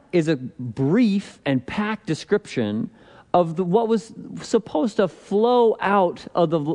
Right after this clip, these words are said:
of the Levitical responsibilities. That as they interceded between the people and the Lord,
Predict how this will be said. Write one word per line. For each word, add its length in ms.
of 160
the 80
Levitical 460
responsibilities. 920
That 160
as 260
they 400
interceded 1040
between 380
the 80
people 520
and 160
the 80
Lord, 640